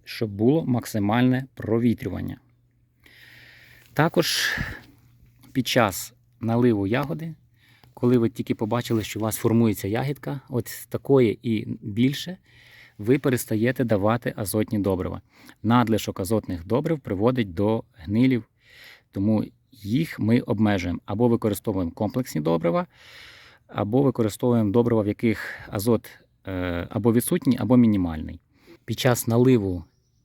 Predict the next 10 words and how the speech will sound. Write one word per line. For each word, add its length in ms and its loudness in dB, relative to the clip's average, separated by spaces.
ягоди 520 -2
краще 340 -4
всього 260 0
використовувати 800 0
добрива, 380 2
котрі 260 -8
мають 260 0
підвищений 500 0
вміст 460 -2
калію, 440 -2